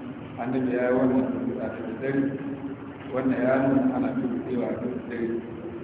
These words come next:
Wa in kana al-hadithu da'ifan kama da Abu Hanifa. Ko da yake hadisi yana da rauni kamar da Albani ya rawaita shi. أخبرنا عبد الواحد بن أحمد المليكي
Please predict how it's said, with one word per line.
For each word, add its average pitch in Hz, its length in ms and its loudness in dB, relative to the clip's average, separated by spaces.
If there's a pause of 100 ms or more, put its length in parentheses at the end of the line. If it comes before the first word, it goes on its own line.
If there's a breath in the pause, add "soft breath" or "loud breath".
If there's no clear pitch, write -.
(400)
Wa 123 100 -2
in 123 200 0
kana 139 340 4
al-hadithu 127 560 2
da'ifan 127 500 -2 (300)
kama 123 240 0
da 127 140 0
Abu - 260 -2
Hanifa. - 400 -4 (220)
Ko 143 180 0
da 131 80 0
yake 127 160 0
hadisi 123 400 -4
yana 123 160 -2
da 113 100 -8
rauni 143 300 -2
kamar 123 260 -2
da 120 140 -4
Albani 120 340 -2
ya 120 140 0
rawaita 117 400 -6
shi. - 80 -10 (2000)
أخبرنا 165 540 4
عبد 160 400 8
الواحد 143 380 4
بن 139 280 6
أحمد 131 480 2
المليكي 123 600 0